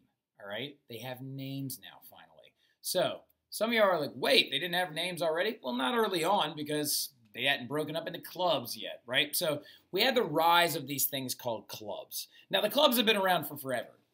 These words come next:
They had been actually around long before the revolution ever even really began, right? So clubs were basically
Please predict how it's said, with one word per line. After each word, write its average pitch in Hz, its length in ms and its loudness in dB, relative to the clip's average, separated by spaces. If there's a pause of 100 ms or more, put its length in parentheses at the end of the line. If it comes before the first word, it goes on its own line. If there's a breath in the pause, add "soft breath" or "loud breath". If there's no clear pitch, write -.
(100)
They 156 140 0
had 185 120 0
been 196 120 0
actually 190 380 4
around 156 540 2
long 175 380 4
before 160 260 -2
the 139 80 -4
revolution 123 500 -4
ever 110 200 -10
even 104 160 -16
really 98 180 -18 (100)
began, 143 260 0 (200)
right? 151 260 0
So 147 360 2 (400 loud breath)
clubs 240 480 2
were 185 120 -2
basically 180 720 0